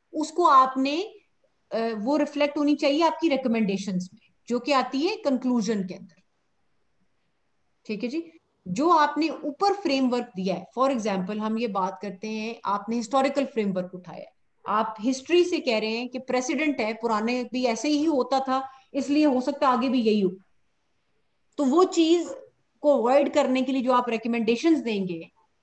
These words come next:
तो उसकी light में आप क्या करें? For example, आपको पाक India की relationship को critically analyze करने के लिए कहा जाता है,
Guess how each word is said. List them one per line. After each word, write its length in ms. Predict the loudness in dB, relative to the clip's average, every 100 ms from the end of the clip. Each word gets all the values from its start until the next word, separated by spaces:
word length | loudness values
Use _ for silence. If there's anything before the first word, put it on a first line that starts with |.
| _ -8
तो 60 | -4
उसकी 260 | -2 2
light 280 | 2 2 0
में 120 | 0
आप 100 | -2
क्या 140 | 0 -4
करें? 220 | -2 -4
For 120 | -2
example, 320 | 0 -2 0
आपको 200 | -2 -2
पाक 280 | -2 2 2 2
India 260 | 0 0
की 120 | -2
relationship 580 | -2 -4 -4 -6 -6 -10 -6
को 240 | -4 -4 -6 _
critically 340 | -6 -4 -2 0
analyze 440 | 0 0 -2 -2
करने 280 | -4 -2 -4
के 100 | -4
लिए 100 | -4
कहा 220 | -2 -4
जाता 280 | -4 -10
है, 80 | -16